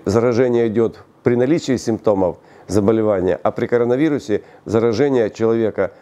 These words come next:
здорового от больного идёт, когда симптомов ещё нет. Вот именно этим он и коварен. Ну и плюс скрытый период болезни достигает до четырнадцати дней,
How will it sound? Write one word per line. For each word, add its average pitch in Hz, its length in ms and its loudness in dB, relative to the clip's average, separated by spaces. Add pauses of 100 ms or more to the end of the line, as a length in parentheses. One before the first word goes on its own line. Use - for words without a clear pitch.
здорового 113 520 0
от 101 200 -2
больного 143 520 0
идёт, 135 320 -2 (200)
когда 113 260 -2
симптомов 123 560 -2
ещё 110 380 -2
нет. 110 300 0 (300)
Вот - 240 0
именно 139 380 2 (140)
этим 151 340 0
он 131 180 0
и - 120 -4
коварен. 110 440 -2
Ну 135 120 0
и 165 40 0
плюс 170 360 -2 (200)
скрытый 147 360 0
период 135 260 0
болезни 123 400 0
достигает 110 640 0 (260)
до 127 140 2
четырнадцати 117 580 -2
дней, 151 380 0